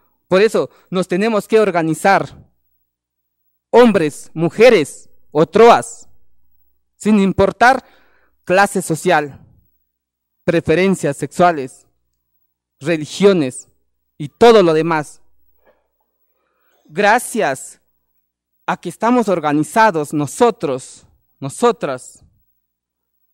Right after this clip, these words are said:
gracias a que estamos organizados, es que es posible este semillero. Gracias a esta lucha que llevamos,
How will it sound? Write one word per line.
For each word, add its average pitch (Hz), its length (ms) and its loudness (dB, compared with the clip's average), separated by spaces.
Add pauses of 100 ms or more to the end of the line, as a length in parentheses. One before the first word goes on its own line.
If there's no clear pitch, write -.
(400)
gracias 185 420 -10
a 151 60 -14
que - 80 -18
estamos 180 340 -4
organizados, 147 680 -2 (260)
es 208 160 2
que 214 120 -2
es 208 80 -6
posible 196 500 0
este 180 200 -4
semillero. 160 680 -2 (2250)
Gracias 220 520 -2 (440)
a 165 120 0 (360)
esta 220 280 0
lucha 202 320 0
que 175 120 -4
llevamos, 214 560 0